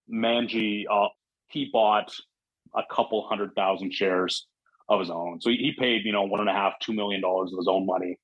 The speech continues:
to kind of increase his position in, in Artis as well. So they're doing the right things now. It's just a matter of, uh, being able to continue the strategy. And if it doesn't start working out,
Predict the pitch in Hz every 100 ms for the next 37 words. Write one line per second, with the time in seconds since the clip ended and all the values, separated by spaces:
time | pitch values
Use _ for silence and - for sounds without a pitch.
0 | _ 87 - 104 98 95 90 _ _ -
1 | 113 95 85 - _ _ _ _ _ -
2 | 131 107 113 98 85 - 92 92 - 98
3 | 87 - 95 98 92 - 90 95 95 90
4 | - 123 120 - _ 139 143 226 185 143
5 | 139 139 123 104 107 107 107 110 127 131
6 | 117 104 104 104 104 95 95 - 92 95
7 | 87 _ _ _ 107 107 98 98 98 80
8 | - 98 95 - 104 120 117 107 - 101
9 | 98 98 95 95 92 _ _ _ - 98
10 | 95 95 95 92 87 _ - 117 123 107
11 | - 135 135 143 - 131 127 117 123 120
12 | 110 107 107